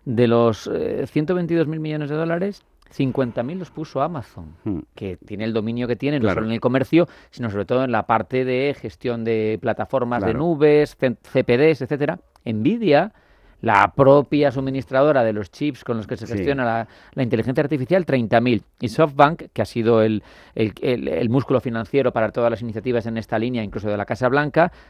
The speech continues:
Speaker 1: otros treinta mil. Llamativo, ¿no?
Speaker 2: Claro, eh, fíjate, tú dices, las iniciativas de la Casa Blanca, ahí está la Casa Blanca empujando, es
Speaker 1: Claro.
Speaker 2: decir, indirectamente. El que fabrica los chips, ahí está elevando la capitalización bursátil. Y luego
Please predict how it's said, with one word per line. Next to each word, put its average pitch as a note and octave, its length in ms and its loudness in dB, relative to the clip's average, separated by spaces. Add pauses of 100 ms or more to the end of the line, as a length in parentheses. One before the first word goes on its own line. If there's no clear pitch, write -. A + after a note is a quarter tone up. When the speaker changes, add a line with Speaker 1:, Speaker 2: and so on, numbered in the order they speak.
(160)
Speaker 1:
otros A#2+ 360 4
treinta G2+ 420 -4
mil. C#3+ 200 -2 (380)
Llamativo, G#2+ 560 -4
¿no? C#3+ 180 -14
Speaker 2:
Claro, G2 420 0
eh, G#2 220 0
fíjate, G2 460 -2
tú A#2+ 100 -2
dices, G2 320 -2
las G2 180 -4
iniciativas G#2+ 520 0
de A2 60 2
la G2+ 100 0
Casa G2 240 -2
Blanca, C#2 420 -8 (360)
ahí E2+ 240 -6
está F2+ 260 -4
la F#2 100 -4
Casa D#2 200 -12
Blanca D#2 240 -8
empujando, D#2 500 -10 (100)
es C#2 80 -12
Speaker 1:
Claro. G#2+ 200 -2
Speaker 2:
decir, G2+ 120 -2
indirectamente. E2 800 -6 (480)
El A2+ 220 4
que G#2 100 2
fabrica A2+ 380 2
los A#2 140 4
chips, E2 380 -2
ahí E2+ 160 -4
está F#2+ 300 -6
elevando F#2+ 420 0
la G#2+ 120 -2
capitalización F2 680 -2
bursátil. E2+ 500 -4 (640)
Y G#2 100 0
luego A2 320 4